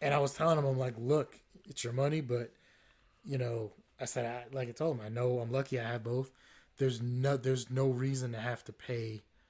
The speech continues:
ridiculous amounts of money for either of these un-, un-, until you can walk into the store, until you can just not have to sit there and refresh the stock, like, every couple of minutes to see if you can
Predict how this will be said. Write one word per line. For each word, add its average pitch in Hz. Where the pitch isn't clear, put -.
ridiculous 120
amounts 117
of 113
money 113
for 117
either 131
of 104
these 98
un-, 120
un-, 123
until 147
you 143
can 131
walk 139
into 139
the 123
store, 131
until 127
you 131
can 127
just 117
not 135
have 139
to 127
sit 139
there 135
and 120
refresh 123
the 110
stock, 127
like, 113
every 117
couple 123
of 120
minutes 127
to -
see 123
if 117
you 123
can 110